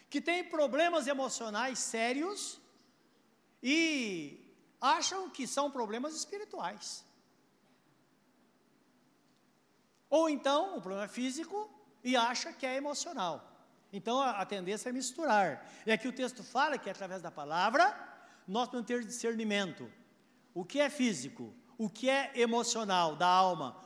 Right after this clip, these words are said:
ou o que é do espírito. Claro, humanamente falando, Jesus disse, "Os sãos não precisam de médico, mas sim os doentes." Se tá doente fisicamente, isso nos sugere,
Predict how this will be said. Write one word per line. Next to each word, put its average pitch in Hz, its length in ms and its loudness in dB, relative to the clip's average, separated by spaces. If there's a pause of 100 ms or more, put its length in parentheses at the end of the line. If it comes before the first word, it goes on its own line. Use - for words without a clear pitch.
ou 202 200 4
o 175 40 -4
que 190 220 -4
é 180 80 -2
do 160 120 -8
espírito. - 640 -12 (1080)
Claro, 190 420 6 (420)
humanamente 254 520 2
falando, 220 460 2 (640)
Jesus 226 400 0
disse, 247 220 -4
"Os - 180 -4
sãos 302 280 2
não 262 100 -4
precisam 214 240 -10
de 185 160 -10
médico, 233 340 -2
mas 226 140 -8
sim 233 100 -10
os 196 80 -10
doentes." 170 480 -8 (640)
Se 247 160 -6
tá 294 340 4
doente 247 440 0
fisicamente, 214 840 -2
isso 269 260 -6
nos 220 160 -8
sugere, 170 540 -4